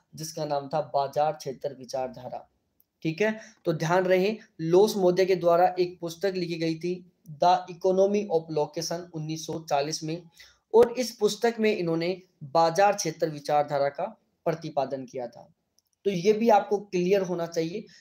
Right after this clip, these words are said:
देखो, सबसे पहले बात, ये बुक आपको याद होनी चाहिए, साथ ही साथ ये भी याद होना चाहिए कि ये बुक कब लिखी गई थी, क्योंकि इस टाइप से भी क्वेश्चन बनता है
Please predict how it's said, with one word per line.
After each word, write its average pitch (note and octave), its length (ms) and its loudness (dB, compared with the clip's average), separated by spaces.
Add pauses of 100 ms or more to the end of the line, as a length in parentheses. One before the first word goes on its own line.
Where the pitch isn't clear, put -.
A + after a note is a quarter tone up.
(120)
देखो, G3 180 2
सबसे A3 420 0
पहले G3 240 6
बात, F#3 420 2 (680)
ये F3+ 240 2
बुक G#3 300 0
आपको F3+ 320 4
याद F3 320 4
होनी F3+ 240 2
चाहिए, F#3 420 0 (200)
साथ F#3 280 4
ही G3 100 -4
साथ F#3+ 200 2 (100)
ये E3+ 180 4
भी F3+ 200 0
याद E3+ 160 4
होना D#3+ 240 -4
चाहिए E3 260 -4
कि F3+ 120 -6
ये E3 160 -2
बुक F3 380 -6
कब D3+ 160 0
लिखी C#3+ 240 -12
गई C3+ 180 -6
थी, - 200 -20 (640)
क्योंकि A3+ 180 -4
इस - 380 -6
टाइप G3+ 200 6
से F#3+ 140 0
भी F3+ 120 0
क्वेश्चन F3+ 400 -2
बनता D3 400 -2
है F3 300 -8